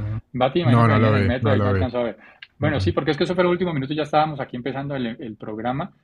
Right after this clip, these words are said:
Speaker 2: y alcancé a ver el var, lo fueron a revisar
Speaker 1: Iba
Speaker 2: al var.
Speaker 1: uno uno, sí.
Speaker 2: Sí,
Speaker 3: Sí,
Speaker 2: iba
Speaker 3: uno uno.
Speaker 2: uno uno, pero un penalti, o sea, les digo que increíble cómo van a pitar eso, o sea, es increíble, eso no fue mano, o eso no es sancionable, o sea, bueno, eso es decisión del árbitro, obviamente, pero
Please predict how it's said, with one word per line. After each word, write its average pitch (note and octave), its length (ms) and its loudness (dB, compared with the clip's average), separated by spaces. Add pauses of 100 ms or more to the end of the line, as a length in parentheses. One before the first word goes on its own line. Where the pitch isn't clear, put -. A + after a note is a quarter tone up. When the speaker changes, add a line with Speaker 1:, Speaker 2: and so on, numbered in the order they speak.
(280)
Speaker 2:
y B2+ 220 0
alcancé A#2 380 0
a B2 40 2
ver C3+ 160 0
el D3 120 2
var, C#3 200 2
lo A#2+ 100 -2
fueron B2 180 -2
a D#3 40 0
revisar C3 300 0
Speaker 1:
Iba D#3+ 100 8
Speaker 2:
al G3+ 60 4
var. D3+ 200 6
Speaker 1:
uno F#3+ 80 4 (140)
uno, - 100 -4
sí. D3 240 -10
Speaker 2:
Sí, C3+ 80 -6
Speaker 3:
Sí, C3+ 120 2
Speaker 2:
iba A2 220 4
Speaker 3:
uno - 20 6
uno. F3 160 4
Speaker 2:
uno D3 100 4
uno, G#3 260 0 (360)
pero A2+ 220 0
un G#2+ 100 -8
penalti, D#3 600 -4 (120)
o - 40 -16
sea, A#2+ 120 -2
les A2+ 180 -4
digo C3+ 240 -6
que C#3+ 420 -2
increíble A#2+ 680 -2
cómo D3 240 0
van C#3+ 120 0
a D3+ 60 -4
pitar G#2+ 300 -6
eso, C#3 260 -8
o F#2 60 -20
sea, A2 180 -6
es - 160 -16
increíble, C3 680 -6
eso - 140 -10
no B2 120 -4
fue C3+ 140 -4
mano, C#3+ 340 2 (500)
o A#2 120 2
eso A2 140 0
no B2 80 0
es - 60 -6
sancionable, A#2 680 -2
o - 40 -18
sea, G#2 260 -12 (300)
bueno, D3 340 0
eso A#2+ 160 0
es C3+ 60 0
decisión B2 380 0
del C3 140 2
árbitro, C3+ 340 0
obviamente, B2+ 460 -4
pero A2+ 340 -6